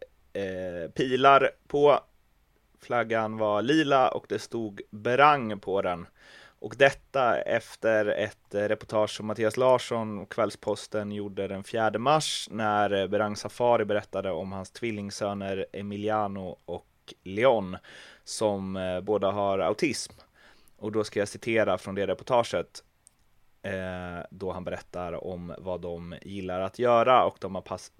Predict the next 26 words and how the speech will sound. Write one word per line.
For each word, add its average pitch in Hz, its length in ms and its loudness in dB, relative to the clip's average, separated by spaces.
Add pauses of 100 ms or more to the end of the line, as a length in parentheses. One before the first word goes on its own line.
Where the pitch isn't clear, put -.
packat - 540 -14 (120)
matsäck. - 760 -12
Och - 360 -18
nu 92 280 -14
citatet. - 640 0 (600)
Sedan 156 460 8
tar 151 240 6
jag 143 320 8
en 143 140 0
ryggsäck 160 420 2
med 156 120 0
något 143 240 6
som 143 120 -2
jag 139 240 8
vill 127 140 2
ha 127 480 6 (100)
och 117 140 -4
sedan 113 280 -2
så 113 120 -10
tar 110 160 -2
vi 107 100 -4
en 104 80 -6
promenad 113 520 2
ner 101 220 -4
till 104 180 -12
centralstationen 92 1200 -8